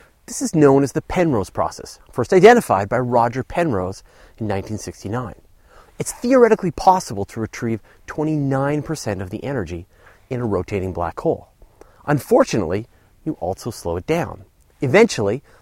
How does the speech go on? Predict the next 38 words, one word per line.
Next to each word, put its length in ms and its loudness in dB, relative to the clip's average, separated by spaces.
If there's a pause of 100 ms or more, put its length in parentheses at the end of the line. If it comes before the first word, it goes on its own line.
the 80 0
black 240 2
hole 100 0
stops 280 0
spinning, 420 -4 (340)
and 140 -2
you 40 -2
can't 340 -6
get 200 -2
any 220 -4
more 200 -4
energy 380 -4
out 140 -8
of 60 -14
it. 180 -20 (1040)
But 80 -12
then 100 -2
it 40 0
might 260 -2
also 360 2
be 120 -2
possible 420 -6
to 100 -6
extract 360 -2
energy 420 -2 (100)
from 200 -4
Hawking 420 2
radiation, 480 -4 (360)
the 60 -8
slow 640 4
evaporation 760 0
of 100 -8
black 260 -2
holes 340 -2 (440)
over 180 -10 (140)
eons. 640 -6 (480)
Of 80 -20
course, 500 6